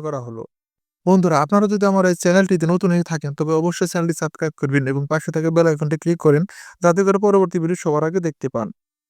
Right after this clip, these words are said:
ক্লোফেনাক জেল কি? ক্লোফেনাক জেল হলো ডাইক্লোফেনাক সমৃদ্ধ একটি ব্যথানাশক জেল, যা দ্রুত ব্যথা উপশম করে এবং প্রদাহ কমায়। ক্লোফেনাক জেল যেসব সমস্যায় কাজ করে থাকে, যেমন পেশি ও জয়েন্টের ব্যথা,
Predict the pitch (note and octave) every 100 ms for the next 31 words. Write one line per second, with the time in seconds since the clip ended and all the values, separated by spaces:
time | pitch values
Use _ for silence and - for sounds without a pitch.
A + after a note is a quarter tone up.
0 | _ - A3 G#3+ G#3 F#3 G3+ G3 - C3+
1 | A2+ - _ _ _ _ _ A#3 A3+ G#3
2 | G3 F3+ E3+ G3+ F3+ E3+ D#3 D#3+ F3+ G#3+
3 | F#3 E3 D#3 - E3+ E3 D3+ C#3+ - C#3+
4 | E3 E3+ D#3 D#3 E3 D3+ C#3 C#3 C#3 C3+
5 | C#3 E3+ E3 D3 D#3 - E3 E3 E3+ F3
6 | E3 D#3 D3 C#3+ D#3 E3 D3+ D3+ D#3+ D#3
7 | C#3+ A#2 - _ _ _ _ _ _ -
8 | A3+ G#3 F#3+ E3+ D#3 D#3 E3 E3 F3 -
9 | F3+ E3 E3 D#3 F3 - F3 E3+ D#3 C3+
10 | C3 A2+ - _ _ _ _ - D#3+ D3+
11 | D3 - F#3 - E3 D3+ D#3 D3+ C#3+ E3+
12 | E3 F3 D#3+ D3+ D3